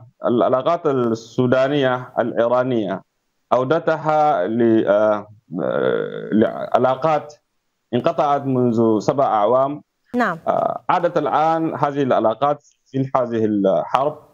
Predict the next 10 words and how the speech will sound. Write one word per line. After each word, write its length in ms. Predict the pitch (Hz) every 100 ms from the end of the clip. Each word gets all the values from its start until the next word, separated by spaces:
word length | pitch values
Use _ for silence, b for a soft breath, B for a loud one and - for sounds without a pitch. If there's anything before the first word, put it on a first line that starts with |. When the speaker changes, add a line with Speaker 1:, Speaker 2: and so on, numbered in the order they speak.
| _ _ _ _ -
Speaker 1:
بعد 380 | 107 127 143 139
أن 220 | 110 120
بدأت 240 | 123 127 117
الحرب 200 | 123 127
وليس 200 | 131 131
قبل 260 | - 117
الحرب. 320 | 104 - 98 - _ _ _ _ _ -
آه، 640 | 110 110 107 107 98 71
كلنا 300 | - 190 175
تابعنا، 680 | 160 139 143 131 113 131